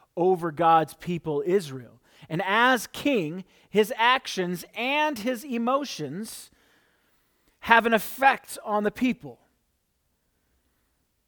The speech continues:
You put it this way, if you go into your house, and let's just say mothers, it's mothers. If you're having a bad day and you've got kids and you are cranky, how does that affect your kids?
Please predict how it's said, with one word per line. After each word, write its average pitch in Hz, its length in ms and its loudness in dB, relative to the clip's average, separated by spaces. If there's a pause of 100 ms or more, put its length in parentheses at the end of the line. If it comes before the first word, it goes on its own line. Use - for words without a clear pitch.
(200)
You 170 60 -18
put 254 160 -2
it 220 60 -4
this 220 200 -2
way, 143 180 -6 (200)
if 180 140 -6
you 277 120 -2
go 320 200 0
into 320 160 -2
your 262 140 4
house, 160 680 -4 (580)
and 190 140 -2
let's 208 180 0
just 208 180 -8
say 196 280 0
mothers, 143 540 -6
it's - 120 -20
mothers. 131 240 -8 (200)
If 196 160 -6
you're 302 140 -2
having 262 280 2
a 170 60 2
bad 185 440 2
day 147 300 -2
and 147 120 -10
you've 202 180 -8
got 196 260 0
kids - 680 -14 (1000)
and 135 260 -6
you 269 220 0
are 233 140 4
cranky, 247 720 -2 (760)
how 254 220 4
does 339 180 -2
that 233 160 4
affect 190 380 0
your 160 100 -6
kids? - 640 -16